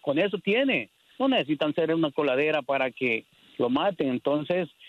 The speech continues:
y el racismo va a estar bien difícil de, de erradicar, porque eso yo creo de que se trae ya en la sangre, porque a veces, a, miramos a alguien en la, en la, en la calle y no necesariamente lo conocemos y nos cae mal.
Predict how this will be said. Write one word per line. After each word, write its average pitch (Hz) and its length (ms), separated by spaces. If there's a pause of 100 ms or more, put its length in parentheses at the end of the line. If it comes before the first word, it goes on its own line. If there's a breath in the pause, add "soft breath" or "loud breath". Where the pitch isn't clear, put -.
(140 loud breath)
y 180 160
el 170 60
racismo 196 520
va 156 80
a - 40
estar 180 180
bien 196 240
difícil 175 540
de, 117 340 (420)
de 147 120
erradicar, 151 600
porque 135 640 (260 loud breath)
eso 170 300
yo 180 140
creo 185 240
de 180 120
que 151 140
se 139 120
trae 165 280
ya 175 120
en 175 80
la 147 100
sangre, 156 500 (460)
porque 151 360
a 151 160
veces, 190 440 (480)
a, 143 80 (420)
miramos 160 460
a 170 60
alguien 190 260
en 185 100
la, 151 260
en 135 120
la, 113 420 (400)
en 139 100
la 147 120
calle 196 460
y 156 80
no 156 120
necesariamente 185 680
lo 165 120
conocemos 180 600
y 156 80
nos 139 200
cae 147 240
mal. 156 360